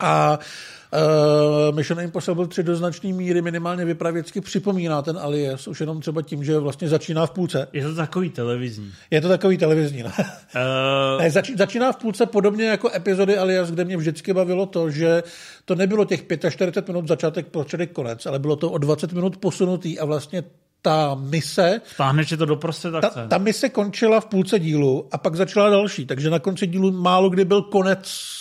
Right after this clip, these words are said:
Speaker 1: eh, děje.
Speaker 2: Hmm.
Speaker 1: A takhle funguje vlastně i ta Mission Impossible a funguje to skvěle.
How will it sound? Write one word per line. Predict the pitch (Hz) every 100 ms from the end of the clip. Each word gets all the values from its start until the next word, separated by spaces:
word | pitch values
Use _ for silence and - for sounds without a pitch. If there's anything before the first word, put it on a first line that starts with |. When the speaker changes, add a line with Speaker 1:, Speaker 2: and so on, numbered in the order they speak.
| -
Speaker 1:
eh, | 220 180
děje. | 156 170 120 107 - -
Speaker 2:
Hmm. | 123 120 147
Speaker 1:
A | 143
takhle | 170 180
funguje | 185 190 196
vlastně | 185 185 196
i |
ta | 170
Mission | 185 165 196
Impossible | 202 180 - 185 185
a | 160
funguje | 175 170 170
to | 190
skvěle. | - 156 123